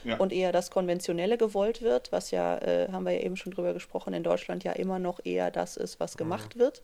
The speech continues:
Speaker 1: Mhm.
Speaker 2: Ähm, und ich glaub, bei all diesen Festivals und bei all diesen Einreichungen und bei all diesen Pitchen, Pitches geht es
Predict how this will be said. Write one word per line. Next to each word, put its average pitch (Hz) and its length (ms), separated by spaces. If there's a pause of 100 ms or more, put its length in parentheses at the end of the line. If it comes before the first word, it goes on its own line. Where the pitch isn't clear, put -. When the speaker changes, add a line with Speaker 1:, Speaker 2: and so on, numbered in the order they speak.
(240)
Speaker 1:
Mhm. 101 460
Speaker 2:
Ähm, 175 420
und 175 100
ich 175 100
glaub, 180 160
bei - 100
all 190 200
diesen 190 300
Festivals 185 560
und - 160
bei - 140
all 175 120
diesen 175 220
Einreichungen 175 600
und 175 120
bei - 100
all 170 120
diesen 180 240
Pitchen, 175 480 (340)
Pitches - 540 (440)
geht 190 200
es 175 160